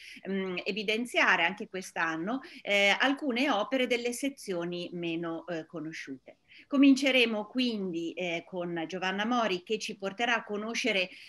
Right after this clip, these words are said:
eh, un luogo, eh, particolare del castello.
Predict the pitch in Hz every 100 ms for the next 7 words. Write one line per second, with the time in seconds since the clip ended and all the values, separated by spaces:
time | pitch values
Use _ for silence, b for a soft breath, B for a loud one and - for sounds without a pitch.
0 | B 190 196 196 196 240 247 311 339 247
1 | 196 170 170 151 147 - 180 - 196 185
2 | 185 185 185 175 165 165 156 139 156 -
3 | 151 143 147 165 277